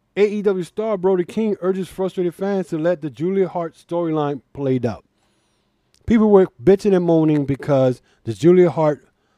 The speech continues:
storyline was, it looks like she's gonna join Malachi Black and the rest of Buddy Murphy, uh, um, who else? Brody King into the House of Black.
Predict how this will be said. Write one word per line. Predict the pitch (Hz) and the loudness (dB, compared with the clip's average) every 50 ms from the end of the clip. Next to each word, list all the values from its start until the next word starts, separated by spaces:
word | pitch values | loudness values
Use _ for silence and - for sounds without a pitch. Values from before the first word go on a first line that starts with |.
| _ _ | _ _
storyline | - - - 196 202 202 185 165 151 147 143 135 | -12 -2 2 2 4 4 4 2 2 0 0 2
was, | 127 135 127 120 - - | 2 0 0 0 -4 -6
it | 131 131 | -4 -2
looks | 123 123 151 185 185 - | 2 4 4 4 4 4
like | 175 151 139 | 0 0 0
she's | - - 180 175 143 | 0 0 -2 -2 0
gonna | 143 160 151 147 135 | 2 2 4 4 2
join | 120 113 143 147 143 139 131 - _ _ _ _ _ - | 2 2 2 2 2 0 -2 -6 _ _ _ _ _ -8
Malachi | 120 135 147 147 143 127 - 151 135 127 | -4 -2 -2 -2 -2 -2 -4 -4 -4 -4
Black | 117 107 131 139 135 143 147 - _ _ _ _ _ - | -2 0 0 0 0 0 -2 -6 _ _ _ _ _ -10
and | 131 127 | -8 -6
the | 120 | -4
rest | 120 120 147 170 180 170 - | -2 0 2 2 0 0 -2
of | 147 120 104 - _ _ _ _ _ _ _ _ | -10 -10 -10 -14 _ _ _ _ _ _ _ _
Buddy | - 135 143 139 127 | -2 -2 0 0 0
Murphy, | 123 135 151 160 147 - - 151 147 147 - _ _ _ _ _ _ _ _ | 2 2 2 2 2 0 -2 0 0 -2 -4 _ _ _ _ _ _ _ _
uh, | 123 123 123 120 117 117 117 110 110 107 104 104 101 98 95 95 92 90 90 _ _ _ _ _ _ _ _ _ _ _ _ _ _ - | -10 -8 -8 -6 -8 -8 -10 -10 -10 -10 -10 -12 -12 -12 -14 -16 -18 -20 _ _ _ _ _ _ _ _ _ _ _ _ _ _ _ -14
um, | 110 110 104 98 95 92 90 87 - _ | -14 -12 -12 -12 -14 -16 -18 -20 -18 _
who | 143 151 135 | -6 -4 -4
else? | 113 98 90 _ | -4 -6 -12 _
Brody | 104 117 143 156 151 139 | -6 -2 0 0 0 0
King | _ - 160 160 156 156 143 _ _ _ _ _ _ _ _ | _ 2 2 2 2 2 -2 _ _ _ _ _ _ _ _
into | - 151 151 143 - 151 147 135 | -8 -8 -8 -6 -4 -4 -2 -2
the | 135 127 120 | -2 -2 -2
House | 123 156 147 143 139 | -2 -2 -2 0 -2
of | 127 107 | -2 0
Black. | 131 156 160 160 165 | 0 2 2 0 -2